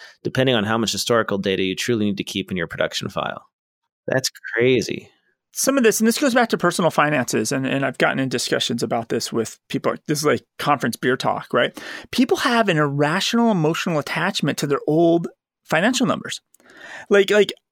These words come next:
Speaker 2: I don't need in my Quick-, 'cause I had Quicken files, like, that had fifteen years of data in it. I'm like, "Do I really care about how much I spent on coffee nine years ago?"
Speaker 1: Well, if you wanna run a trend analysis, you know. <laughs>
Speaker 2: But,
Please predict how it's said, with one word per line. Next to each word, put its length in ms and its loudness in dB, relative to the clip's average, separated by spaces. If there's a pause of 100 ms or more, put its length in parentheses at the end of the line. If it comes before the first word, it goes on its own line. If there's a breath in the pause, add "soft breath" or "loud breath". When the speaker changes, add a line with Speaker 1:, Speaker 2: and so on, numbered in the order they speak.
(100)
Speaker 2:
I 140 4
don't 180 4
need 300 4
in 80 2
my 100 2
Quick-, 340 0
'cause 120 2
I 80 6
had 160 2
Quicken 320 2
files, 500 0 (160)
like, 200 0
that 100 4
had 100 2
fifteen 400 -2
years 160 2
of 80 -4
data 280 2
in 140 -2
it. 140 -8 (260 loud breath)
I'm 60 2
like, 200 0 (180)
"Do 120 6
I 40 8
really 320 2
care 260 4
about 400 2
how 140 0
much 160 2
I 20 2
spent 260 2
on 120 0
coffee 440 2
nine 320 2
years 220 0
ago?" 240 2 (100)
Speaker 1:
Well, 100 4
if 120 0
you 60 6
wanna 180 4
run 160 4
a 60 2
trend 320 4
analysis, 680 2
you 60 4
know. 220 4
<laughs> 800 -8
Speaker 2:
But, 220 6